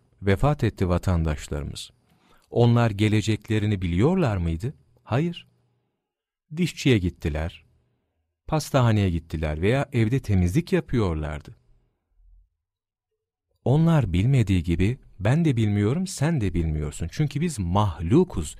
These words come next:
yaratılanız ve biz zaman ve mekanla kayıtlıyız. Ama Allahu Teala zaman ve mekanla kayıtlı değildir. Bunu artık öğrenelim. O hem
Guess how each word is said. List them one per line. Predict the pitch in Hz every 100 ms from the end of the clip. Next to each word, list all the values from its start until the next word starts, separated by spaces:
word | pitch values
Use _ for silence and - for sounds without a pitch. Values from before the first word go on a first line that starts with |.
| - - -
yaratılanız | 80 101 113 110 104 98 165 151 78 - - _ _ _ -
ve | 95 98
biz | 104 170 - _ _ _
zaman | - 87 98 101 185 190
ve | 120
mekanla | 85 78 98 - 165 202 135 87
kayıtlıyız. | - 95 78 - 76 71 - - _ _ _ _ _ _ _ _ _
Ama | - 175 202
Allahu | 113 98 127 185 196
Teala | - 113 87 78 73
zaman | 76 87 120 180 170
ve | 107 87
mekanla | 80 101 - 170 156 90 76
kayıtlı | - 123 123 127 104
değildir. | 82 85 170 120 76 - - _ _ _ -
Bunu | 123 151
artık | 92 87 - - -
öğrenelim. | 92 82 78 78 73 107 139 - _ _ _ - - _ -
O | 107 123 185 - _ _ _ _ _ -
hem | 101 117